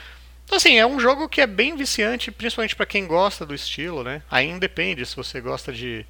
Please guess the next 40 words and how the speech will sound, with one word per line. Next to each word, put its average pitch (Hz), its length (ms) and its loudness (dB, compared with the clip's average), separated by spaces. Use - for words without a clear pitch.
League 123 220 -4
of 123 140 -10
Legends, 127 540 -2
de 113 80 -10
Heroes 127 220 -6
of 131 120 -12
the 123 60 -6
Storm, 131 440 -2
Dota 135 260 -6
dois. 135 440 -4
Esse - 160 -12
aqui, 190 220 -6
tipo, - 160 -10
ele 143 80 0
agrada 143 280 2
a - 20 -6
todo 165 200 -8
mundo, 151 180 -8
porque - 280 -14
a 113 100 -8
maioria 139 320 0
das 139 160 -8
pessoas 131 420 -8
gosta 127 280 -8
de 127 100 -12
Star 135 300 -4
Wars, 117 380 -4
né? 127 140 -12
Inclusive, 247 600 2
assim, 175 340 0
é 131 440 0
até 156 180 -4
uma 220 160 -6
coisa 233 440 -6
boa, 175 300 -4
né, 165 140 -6
de 156 60 -10
se - 100 -10
pensar. 123 560 -6
É, 113 120 -8